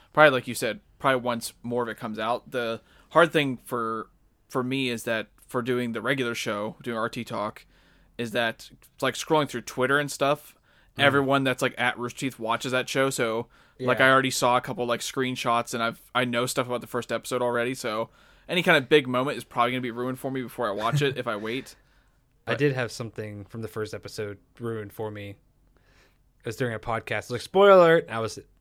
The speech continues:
Speaker 2: in the shower, so I couldn't reach my phone. I was like, "Well, taking this spoiler to the face." <laughs>
Speaker 1: Just into my naked body. <laughs> Slams you to the wall.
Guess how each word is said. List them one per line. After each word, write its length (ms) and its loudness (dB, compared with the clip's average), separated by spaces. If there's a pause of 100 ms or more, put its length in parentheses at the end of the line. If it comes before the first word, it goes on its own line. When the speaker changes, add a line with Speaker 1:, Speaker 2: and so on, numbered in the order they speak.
(240)
Speaker 2:
in 100 -6
the 80 -6
shower, 320 -2
so 120 -6
I 20 -4
couldn't 140 -4
reach 120 -6
my 100 -6
phone. 260 -4
I 20 -6
was 140 -6
like, 40 -12
"Well, 240 2 (640)
taking 220 2
this 100 -4
spoiler 360 0
to 60 0
the 60 -4
face." 380 -4 (500)
<laughs> 380 -8
Speaker 1:
Just 180 -10 (220)
into 160 4
my 100 4
naked 320 0
body. 380 2 (340)
<laughs> 60 0 (1040)
Slams 440 -6
you 60 -6
to 100 -4
the 60 -4
wall. 460 0